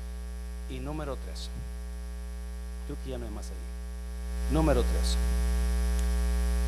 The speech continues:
¿por qué el milenio? Para probar que el problema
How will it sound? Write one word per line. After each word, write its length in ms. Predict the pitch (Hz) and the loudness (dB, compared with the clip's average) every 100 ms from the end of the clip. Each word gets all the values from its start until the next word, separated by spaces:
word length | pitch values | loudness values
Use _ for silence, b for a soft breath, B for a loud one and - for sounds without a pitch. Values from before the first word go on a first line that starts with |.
| - - - - - - - - | 4 4 4 4 4 4 4 6
¿por 120 | 139 | 6
qué 300 | - 180 175 - - - - | 6 6 6 4 2 4 4
el 120 | 131 | 4
milenio? 280 | 123 113 107 - - - - - - - - - - - - - - - - - - - | 4 4 4 4 4 4 4 4 4 4 4 4 4 4 4 4 4 4 4 4 4 6
Para 240 | 127 123 | 6 8
probar 560 | 117 123 120 151 170 180 - | 6 6 6 8 8 8 6
que 140 | 143 | 6
el 80 | 120 | 6
problema 680 | 139 120 139 160 175 185 | 6 6 6 6 6 4